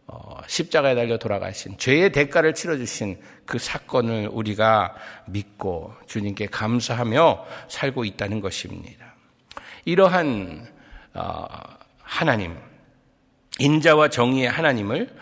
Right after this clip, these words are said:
오늘 시인은 찬양하며 노래합니다. 그리고 그분을 기다리는 마음으로, 어, 여러 가지 이 생각을 하면서 그 가운데, 기도 가운데 결단을 내립니다.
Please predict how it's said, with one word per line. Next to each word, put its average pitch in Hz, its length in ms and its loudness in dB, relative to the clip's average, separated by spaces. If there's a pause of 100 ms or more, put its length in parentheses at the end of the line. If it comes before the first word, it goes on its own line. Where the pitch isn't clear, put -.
(160)
오늘 113 240 0
시인은 113 540 -2
찬양하며 120 500 -2
노래합니다. 98 580 -8 (480)
그리고 214 260 6
그분을 214 280 6
기다리는 208 480 4
마음으로, 156 880 6 (380)
어, 147 120 2
여러 165 220 8
가지 165 480 2
이 143 240 -2
생각을 202 480 4
하면서 151 640 0
그 165 140 -4
가운데, 156 260 4
기도 190 240 2
가운데 151 640 4
결단을 175 560 2
내립니다. - 560 -6